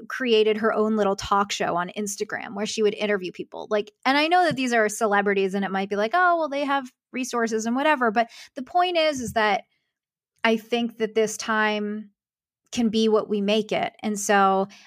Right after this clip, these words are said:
I've really, you know, been shifting into that mindset of believing that anything is possible and anything can happen at any time. Um, you know, Sarah Cooper, she, you know, she just, her career just kind of blew up from some funny TikTok videos she did.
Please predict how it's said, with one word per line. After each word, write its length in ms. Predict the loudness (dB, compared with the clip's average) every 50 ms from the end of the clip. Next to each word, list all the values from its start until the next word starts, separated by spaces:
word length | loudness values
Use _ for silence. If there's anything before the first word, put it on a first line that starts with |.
| _
I've 200 | -2 -2 0 0 2
really, 560 | 2 4 4 4 4 4 4 2 0 -2 -6 -6
you 120 | -2 0
know, 140 | 2 2 2
been 200 | 2 0 0 -2
shifting 480 | -2 -2 0 0 -2 0 -2 -2 -2 -2
into 160 | -4 0 2
that 180 | 2 2 4
mindset 400 | 4 2 2 2 2 0 0 0
of 120 | 0 0 0
believing 680 | 0 0 0 0 0 0 0 0 -2 -2 -4 -6 -4
that 200 | -2 -2 -2 -2 -2
anything 360 | -4 -2 -2 -2 -4 -4 -4
is 100 | -4 -4
possible 400 | -2 0 0 0 0 0 0 0
and 100 | 0 -2 -2
anything 340 | -2 -2 -2 -2 -2 -4 -4
can 120 | -2 -2
happen 340 | 0 0 0 0 2 0 0
at 120 | 0 -2 0
any 260 | -2 -2 0 0 -2 -4
time. 500 | -4 -2 0 2 2 2 0 -2 -8 -14 -18 -20 -20 -20 -20 -20 -20 _ _
Um, 320 | 2 2 4 4 2 2 0
you 80 | 0 0
know, 140 | 0 0
Sarah 340 | 0 -2 0 2 2 2 2
Cooper, 560 | 2 0 -2 0 2 2 4 4 2 0 -2 -4 -10 -16 -20 -14 -12 -8
she, 360 | -8 -6 -6 -6 -6 -6 -8 -12 -14
you 140 | -8 -6 -2
know, 180 | 0 0 0 0
she 280 | -2 -4 -6 -6 -4
just, 260 | -4 -6 -6 -8 -10 _ _ _ _ _ _ _ _ _
her 160 | -2 -2 0
career 340 | 2 2 2 4 4 2 2
just 180 | 0 -4 -4
kind 200 | -4 -2 -2 0 -2
of 120 | -2 -4 -8 _ _
blew 320 | -2 0 0 0 2 4
up 240 | 4 4 4 2 0
from 380 | 0 2 2 2 2 0 -2 -2
some 240 | -2 0 0 0
funny 260 | 0 0 0 0 -2 -4
TikTok 440 | -4 -6 -4 0 0 0 0 0
videos 380 | -2 -4 -4 -2 -4 -4 -6 -6
she 180 | -8 -8 -8 -6
did. 320 | -6 -6 -6 -6 -8 -12